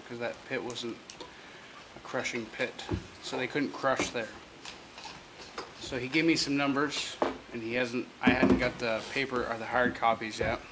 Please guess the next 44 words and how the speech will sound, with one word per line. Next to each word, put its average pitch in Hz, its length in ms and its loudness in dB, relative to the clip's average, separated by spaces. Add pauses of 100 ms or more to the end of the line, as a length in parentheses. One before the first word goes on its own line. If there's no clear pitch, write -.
(140)
but 117 140 -6
the 120 60 -6
numbers 131 400 4
that 127 120 2
he 123 80 0
gave 123 220 2
me 135 180 2 (380)
were, 113 300 2
uh, 110 120 2
it 123 80 0
was 123 80 -2
gonna 127 160 0
be 120 100 2
six - 320 0
dollars 127 400 6
a 131 60 2
yard 117 320 2 (960)
if 123 200 -2
they 131 180 4
did 120 240 2
the 110 100 -4
screening, 110 520 -2 (500)
so 120 120 -8
they 117 100 -4
could 117 120 -8
only 110 200 -2
screen 113 340 -4
it, 95 220 -10 (800)
and 113 80 -4
they 110 80 -2
could 117 140 -8
screen 117 260 -4
it 104 160 -6
there 104 260 -2 (1120)
on 117 220 0
site, 110 340 -4 (220)
and 120 100 -4
then 120 60 -2
we'd 120 160 0
have 117 200 4
to 117 80 -12
provide 110 420 -4
the 110 40 -6
trucks, - 640 -2